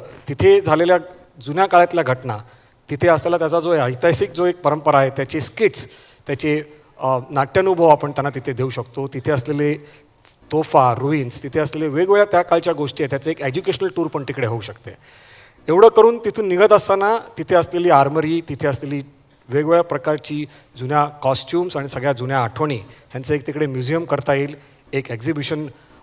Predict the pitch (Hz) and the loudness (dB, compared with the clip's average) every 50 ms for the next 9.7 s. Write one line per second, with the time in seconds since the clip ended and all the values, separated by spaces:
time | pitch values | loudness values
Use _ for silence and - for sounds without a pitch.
0 | _ - 127 123 117 127 127 123 143 175 175 - - - - - 120 117 127 143 | _ -10 -8 -4 -2 0 0 2 2 0 0 0 -4 -4 -2 -4 -4 -4 -4 -8
1 | - - - - 135 139 117 151 143 175 190 185 180 160 160 156 - 147 - - | -12 -14 -12 -10 -8 -8 -4 0 4 4 2 2 2 -2 -2 0 0 -2 -2 -2
2 | 123 107 104 107 - _ _ _ _ - 135 131 135 131 151 147 131 127 123 - | -8 -8 -10 -12 -18 _ _ _ _ -14 -12 -10 -6 -4 -2 0 0 0 0 0
3 | 151 156 156 - 151 147 151 147 151 147 - - - 170 175 180 175 - 147 143 | -4 -6 -4 -6 -4 -2 -2 -2 -2 -4 -6 -2 2 2 2 2 0 -4 -4 -2
4 | 156 151 139 117 107 110 - - _ _ _ _ _ - 135 127 147 143 143 143 | -2 -2 -4 -4 -6 -8 -16 -20 _ _ _ _ _ -14 -8 -4 0 0 0 0
5 | 143 - - - 127 131 147 151 135 143 147 127 127 135 131 131 123 - - 127 | -2 -6 -8 -2 4 4 4 4 4 -2 -6 -2 0 2 2 2 0 -2 -4 -6
6 | 123 120 120 - 131 127 127 123 117 - - _ - - 151 147 143 147 135 120 | -6 -6 -8 -10 -6 -6 -6 -6 -6 -10 -18 _ 0 4 4 4 4 2 -4 -6
7 | - - 120 120 117 113 - - 127 127 123 127 120 139 165 165 185 185 180 - | -6 -6 -8 -8 -8 -10 -12 -10 -6 -4 -4 -4 -2 -2 2 4 4 4 4 2
8 | 160 156 165 160 - 165 151 135 139 147 165 156 - - 135 123 - - 117 107 | -4 -4 -4 -4 -2 -4 -4 -4 -4 -4 -4 -4 -4 -4 -6 -6 -6 -6 -8 -10
9 | 104 - - - - _ - 135 139 143 135 156 147 | -10 -18 -20 -20 -16 _ -4 0 0 0 0 -2 -6